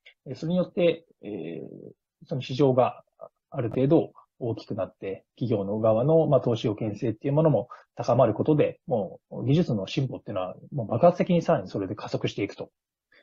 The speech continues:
で、それによってサービスの水準が上がり、えー、さらにロボットの導入が進んでいくという、まあ、好循環を生むことができるというふうに思っております。あの、私たち、あの、経済産業省もですね、まあ、特にこの一点目のみならず二点目っていう方も含めて、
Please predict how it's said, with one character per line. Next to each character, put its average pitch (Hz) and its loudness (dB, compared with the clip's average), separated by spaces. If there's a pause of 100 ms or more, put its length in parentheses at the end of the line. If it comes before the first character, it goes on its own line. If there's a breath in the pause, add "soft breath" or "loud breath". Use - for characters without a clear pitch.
(260 soft breath)
で、 160 2
そ 180 2
れ 185 6
に 185 8
よ 185 6
っ 180 -4
て 175 2
サ 160 8
ー 147 8
ビ 127 4
ス 120 -4
の 98 -4
水 101 -2
準 98 -6
が 92 0 (160)
上 117 -2
が 98 4
り、 98 -2 (340)
え - -8 (160)
ー、 101 -4
さ 135 0
ら 120 4
に 185 6
ロ 131 4
ボ 110 2
ッ 101 -4
ト 107 -8
の 95 -4
導 98 0
入 135 2
が 170 4
進 - -10
ん 98 -8
で 90 -4
い 85 -6
く 98 -4
と 113 0
い 131 4
う、 135 6
ま 143 4
あ、 - -2
好 160 2
循 185 6
環 113 2
を 101 -4
生 104 -6
む 110 -6
こ 113 -6
と 123 0
が 95 2
で 101 -4
き 107 -6
る 104 -8
と 101 -8
い 98 -6
う - -6
ふ - -8
う 147 0
に 120 -2
思 101 -2
っ - -14
て 101 -10
お 92 -6
り 104 -8
ま 110 -2
す。 104 -8 (1080 soft breath)
あ 143 -2
の、 127 6
私 131 4
た 170 4
ち、 127 0
あ 104 -4
の、 110 -4
経 113 -2
済 123 4
産 143 0
業 156 2
省 120 0
も 101 -6
で - -10
す - -12
ね、 156 0
ま 160 -8
あ、 - -6
特 - -2
に 113 -4
こ 110 0
の 110 2
一 107 -2
点 117 -4
目 117 0
の 113 2
み 120 2
な 107 4
ら - -2
ず 107 -8
二 98 -8
点 135 0
目 170 6
っ 175 -6
て - -6
い 120 0
う - 0
方 147 -2
も 127 -2
含 - -4
め 147 4
て、 113 -2